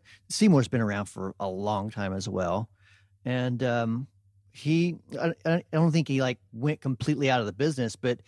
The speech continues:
he did kinda take a step back a little bit in some areas and was like, "Look, there's things that I wanna do, like collect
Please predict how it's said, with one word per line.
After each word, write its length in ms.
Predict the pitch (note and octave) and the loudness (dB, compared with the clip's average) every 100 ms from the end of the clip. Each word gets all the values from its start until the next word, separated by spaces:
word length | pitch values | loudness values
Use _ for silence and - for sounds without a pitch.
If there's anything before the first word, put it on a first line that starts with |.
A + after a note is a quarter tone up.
| - - | -20 -12
he 140 | - C#3 | -2 2
did 240 | D#3+ F#3+ | 4 4
kinda 280 | - D#3+ D3 | 4 2 2
take 520 | - - C#3+ C3 - - _ | -2 -2 0 0 -6 -20 _
a 100 | C#3 | -6
step 520 | C#3 - - D#3+ D3+ - | -6 -6 -4 0 0 2
back 240 | C#3 B2+ | 0 2
a 60 | A#2+ | -2
little 260 | A#2 C#3+ C3+ | 0 2 4
bit 160 | C3 | 2
in 100 | A2 | 0
some 240 | A#2 B2+ A2+ | -2 0 2
areas 520 | B2 C3+ A2+ A#2 G#2+ | 2 2 2 0 0
and 380 | A2 G#2+ G#2+ - - | 0 2 0 -6 -14
was 140 | A#2 | -6
like, 160 | G#2 G#2+ | -6 -2
"Look, 200 | E3 C#3 _ - - - | -2 -2 _ -20 -16 -2
there's 240 | F#3 A#3 | 0 0
things 240 | F4+ A#3+ | 2 4
that 120 | D3 - | 4 2
I 140 | D3+ | 2
wanna 260 | F#3+ D#3+ B2+ | 4 4 2
do, 240 | A2+ C#3 | 2 0
like 220 | F#2+ G2+ - | 0 -4 -8
collect 340 | - C#3+ - | -2 -2 -2